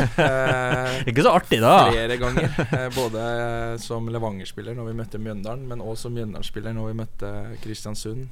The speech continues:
Speaker 2: eh, og ikke minst på trening da.
Speaker 1: Ja, ja.
Speaker 2: Fordi jeg ser jo at den ballen går inn i lengste hjørne stort sett hver gang.
Speaker 1: Nei, det er ikke bare å stille
Speaker 2: Så
Speaker 1: deg, og bare, når du ser en ball
Speaker 2: Ja,
Speaker 1: som bare går
Speaker 2: altså
Speaker 1: bort til hjørnet, du vet jo hvor den kommer.
Speaker 2: Det er jo det man tror da, at det bare er å, er å ta et steg til siden, men,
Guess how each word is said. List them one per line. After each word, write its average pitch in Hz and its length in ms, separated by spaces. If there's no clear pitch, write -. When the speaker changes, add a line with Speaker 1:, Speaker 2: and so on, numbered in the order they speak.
Speaker 2:
eh, 113 220
og 113 140
ikke 107 120
minst 107 380
på - 100
trening 110 380
da. 127 160
Speaker 1:
Ja, 98 160
ja. 110 140
Speaker 2:
Fordi 110 160
jeg 113 100
ser - 220
jo - 20
at 117 80
den 117 160
ballen 110 240
går 110 240
inn 104 80
i 110 80
lengste 110 320
hjørne 104 240
stort 127 260
sett 113 220
hver 107 220
gang. 127 160
Speaker 1:
Nei, 127 60
det - 20
er 135 80
ikke 113 160
bare 101 140
å - 20
stille 110 320
Speaker 2:
Så 107 60
Speaker 1:
deg, 90 180
og 92 80
bare, 101 160
når 101 320
du 95 80
ser 131 160
en 98 80
ball 120 80
Speaker 2:
Ja, 170 140
Speaker 1:
som - 140
bare 170 60
går 156 100
Speaker 2:
altså 143 160
Speaker 1:
bort - 140
til 92 100
hjørnet, 127 320
du 95 80
vet 147 160
jo 101 80
hvor 165 80
den 165 80
kommer. 170 240
Speaker 2:
Det 127 80
er 139 140
jo - 80
det 120 180
man 135 160
tror 127 240
da, 120 160
at - 160
det 117 160
bare 107 240
er 104 80
å, 110 120
er 110 160
å 107 80
ta 104 160
et - 80
steg 98 240
til 107 80
siden, 104 320
men, 110 160